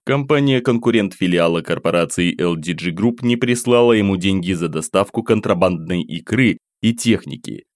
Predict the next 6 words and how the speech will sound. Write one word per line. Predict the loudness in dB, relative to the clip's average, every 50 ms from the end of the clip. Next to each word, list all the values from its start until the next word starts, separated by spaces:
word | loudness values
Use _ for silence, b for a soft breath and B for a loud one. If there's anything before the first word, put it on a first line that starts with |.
| _ _ _ -6
а | -4 -2 0
это | 2 2 2 2 2 2 2
было | 2 4 4 4 2 2
очень | 2 0 0 0 0 -2 -2 0
плохой | 2 0 0 0 0 -2 -2 -2
новостью. | 0 -2 0 -2 -2 -4 -6 -14 -14 -14 -14 -14 -16